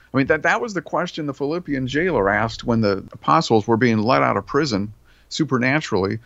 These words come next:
with the help of God. And the jailer was gonna consider killing himself because if he didn't, somebody else was going to for letting these guys out. And he said, "Well, what must I do to be saved?"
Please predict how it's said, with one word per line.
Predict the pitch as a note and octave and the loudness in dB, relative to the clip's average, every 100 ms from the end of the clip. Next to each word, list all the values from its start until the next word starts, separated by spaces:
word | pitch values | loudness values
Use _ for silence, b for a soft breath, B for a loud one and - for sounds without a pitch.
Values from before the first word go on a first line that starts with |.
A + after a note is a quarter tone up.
| b b | b b
with | - G2+ | -4 0
the | |
help | A#2+ C3+ C3 | 2 2 0
of | G#2 | -2
God. | A2 D3 A2 E2+ A2 b b b b | 2 4 2 0 -6 b b b b
And | G#2+ G2+ G2 | -4 -2 -4
the | G2+ F#2+ | -4 -4
jailer | E2+ A#2+ D3+ | 2 2 4
was | A2 | 4
gonna | G2 G#2 E2 _ - - G2 | 4 2 0 _ -18 -10 -2
consider | A2+ B2 C#3 A#2 | 0 2 4 4
killing | C#3+ D3+ G3 | 4 6 6
himself | G#2+ F#2+ G#2 F2 C3 | 4 2 2 2 -2
because | A#2 A2+ G2+ | -2 -4 -6
if | |
he | - F#3 | -4 -2
didn't, | A2+ G#2 | 0 -2
somebody | C3 C3 C3 A#2+ | -2 0 2 4
else | G2+ - | 2 2
was | G#2+ - | -6 -4
going | A2 D3+ | 0 0
to | C3+ G2+ | 0 -4
for | G#2 | -4
letting | G#2 B2 B2 | -2 0 0
these | G#2+ G#2 | -2 0
guys | A2 G#2+ G2+ - | 0 -2 -4 -6
out. | D3 B2 B2+ - b b b b - | -4 -4 -6 -14 b b b b -6
And | A#2 | -4
he | |
said, | B2 C#3 | -4 -4
"Well, | D#3 | -2
what | D3+ F#3+ | 2 2
must | D#3+ F3 - | 2 0 0
I | E3+ D#3 | 0 0
do | C#3 G#3 | 0 0
to | D#3+ | 2
be | C#3+ D3 | 2 0
saved?" | - F#3+ A3 - - - | 0 0 -2 -6 -12 -20